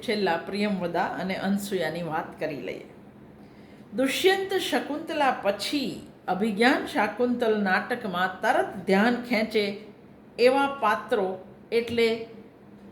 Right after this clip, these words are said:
શકુંતલાની સખીઓ, સખી બેલડી પ્રિયમવદા અને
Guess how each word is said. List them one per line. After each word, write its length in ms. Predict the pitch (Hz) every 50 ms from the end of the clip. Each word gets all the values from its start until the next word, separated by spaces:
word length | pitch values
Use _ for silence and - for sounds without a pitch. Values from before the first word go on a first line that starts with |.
| - - - - - - - - -
શકુંતલાની 840 | 262 254 262 311 330 339 - 277 247 226 226 226 226 233 240 240 247
સખીઓ, 920 | 247 - - - - 277 262 262 - - - 294 262 214 165 143 131 123
સખી 380 | 147 - - 220 - - 302 285
બેલડી 540 | 247 240 247 262 254 247 233 214 202 185 160 156 - - - -
પ્રિયમવદા 720 | - 214 240 254 262 262 247 240 226 220 220 240 277 - - - - - - - - - -
અને 360 | 196 208 214 226 226 220 -